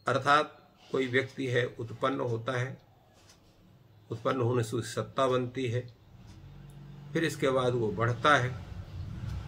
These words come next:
बढ़ने पर एक स्थिति बनती है, बढ़ने की फिर उसके बाद ह्रास होता है, फिर उसका जीर्ण स्वरूप होता है और फिर उसका नाश होता है।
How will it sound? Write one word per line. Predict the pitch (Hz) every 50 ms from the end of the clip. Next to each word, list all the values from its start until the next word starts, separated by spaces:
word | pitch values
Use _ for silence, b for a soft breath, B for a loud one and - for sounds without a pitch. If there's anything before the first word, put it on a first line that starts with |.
| - 101
बढ़ने | 117 131 139 139 143 139
पर | 135 135 131 123
एक | 120 - 147 147 - - 131
स्थिति | 120 - - - 127 120 131 123
बनती | 107 107 113 120 117 - - 147 135
है, | 123 131 123 - - - - - - - - - - - - -
बढ़ने | - 123 123 127 135 127 120
की | 113 117 110
फिर | - - -
उसके | 127 117 - - 127
बाद | 110 110 107 98
ह्रास | 107 - 110 120 139 143 135 - -
होता | 127 123 - 123 120
है, | 113 113 113 117 - - - - - - - - - - - - - - - -
फिर | 127 117
उसका | 110 - - 113
जीर्ण | 110 113 - 135 143 160 165 - 123 127
स्वरूप | 120 - 143 131 139 131 123 - -
होता | 120 113 - 117 113 110
है | 110 113 117 - - - - _ _ - _ - -
और | 156 170
फिर | 170 - 127
उसका | 113 - - 131
नाश | 127 120 110 110 110 - - - -
होता | 117 - - -
है। | - -